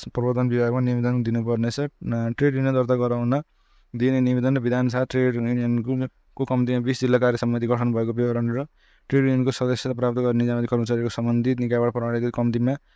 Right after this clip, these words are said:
पाँच हजार सदस्यहरू हस्ताक्षर सङ्कलन गर्नुपर्नेछ।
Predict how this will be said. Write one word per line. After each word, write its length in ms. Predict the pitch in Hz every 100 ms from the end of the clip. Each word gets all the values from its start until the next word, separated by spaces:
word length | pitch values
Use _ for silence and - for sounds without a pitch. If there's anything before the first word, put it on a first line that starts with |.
| _ _
पाँच 140 | 131 131
हजार 220 | 131 135
सदस्यहरू 480 | 135 120 117 120 123
हस्ताक्षर 520 | - - 110 120 131
सङ्कलन 400 | - 117 120 117
गर्नुपर्नेछ। 640 | 113 113 117 113 113 -